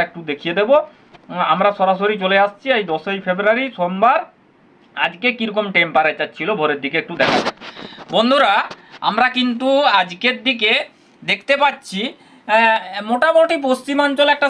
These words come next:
শীতের ব্যাপার রয়েছে, কোথাও তেরো, কোথাও পনেরো, কলকাতায় সতেরো, ঢাকায় ষোলো, কুমিল্লায় তেরো, বরিশালে চোদ্দো, ওকে, এখানে কিন্তু আপনার খুলনা চোদ্দো,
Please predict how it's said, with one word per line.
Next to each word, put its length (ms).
শীতের 400
ব্যাপার 280
রয়েছে, 360
কোথাও 300
তেরো, 260
কোথাও 280
পনেরো, 320
কলকাতায় 440
সতেরো, 380
ঢাকায় 440
ষোলো, 200
কুমিল্লায় 540
তেরো, 260
বরিশালে 460
চোদ্দো, 320
ওকে, 200
এখানে 280
কিন্তু 240
আপনার 340
খুলনা 380
চোদ্দো, 360